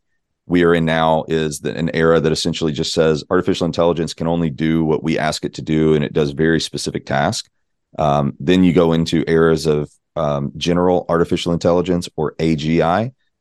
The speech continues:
The mission statement, I don't know that it's the official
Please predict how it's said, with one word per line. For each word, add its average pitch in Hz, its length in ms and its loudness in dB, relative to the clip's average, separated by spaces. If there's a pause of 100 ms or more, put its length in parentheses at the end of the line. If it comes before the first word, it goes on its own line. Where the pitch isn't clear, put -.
(160)
The 80 100 0
mission 95 360 2
statement, 95 580 0
I 90 80 -6
don't 95 120 0
know 80 120 0
that 78 120 0
it's 76 140 -10
the 71 80 -4
official 82 460 -4